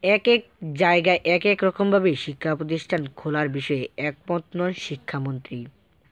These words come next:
সবাই যেন সমান সুযোগ পান, সেভাবে সিদ্ধান্ত নিতে চান শিক্ষামন্ত্রী। এসএসসি ও এইচএসসি পরীক্ষা পেছানোর ইঙ্গিত দিয়ে মাউসি পরিচালক বলেন,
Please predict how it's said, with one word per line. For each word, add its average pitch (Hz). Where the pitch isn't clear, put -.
সবাই 190
যেন 196
সমান 190
সুযোগ 214
পান, 208
সেভাবে 139
সিদ্ধান্ত 170
নিতে 147
চান 135
শিক্ষামন্ত্রী। 135
এসএসসি 254
ও 180
এইচএসসি 196
পরীক্ষা 220
পেছানোর 165
ইঙ্গিত 196
দিয়ে 190
মাউসি 151
পরিচালক 196
বলেন, 147